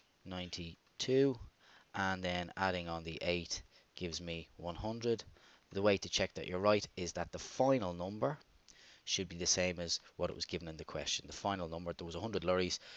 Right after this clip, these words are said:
so the total, uh, cumulative frequency should be one hundred. Okay, next part, we're asked to draw a cumulative frequency graph from the table. So a couple of things to remember here is we always plot the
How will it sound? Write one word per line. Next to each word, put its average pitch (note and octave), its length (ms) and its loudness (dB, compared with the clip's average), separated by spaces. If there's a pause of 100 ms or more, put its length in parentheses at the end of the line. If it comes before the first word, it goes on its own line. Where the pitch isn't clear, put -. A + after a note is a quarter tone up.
so - 160 -4
the E2 80 -2
total, G2+ 540 4 (500)
uh, F2 140 2
cumulative F#2+ 340 -2
frequency F#2 380 0
should E2+ 240 0
be F2 120 0
one E2+ 180 -6
hundred. F2+ 340 -6 (1080)
Okay, A#2 240 12 (560)
next C3 160 4
part, C3 220 10
we're A2+ 100 6
asked A2 240 8
to G#2 200 0
draw A2+ 340 6
a G2+ 100 2
cumulative G#2+ 440 -2
frequency F#2+ 440 0
graph - 480 8 (480)
from F2 200 -2
the F2 60 -4
table. C#3+ 380 10 (1500)
So - 180 8
a F#2 40 8
couple - 220 0
of G2 60 0
things G2 220 0
to - 80 -2
remember F2+ 280 2
here B2 280 10
is G2 420 4 (460)
we G2+ 180 0
always G2 380 8
plot - 380 0
the F2 280 -2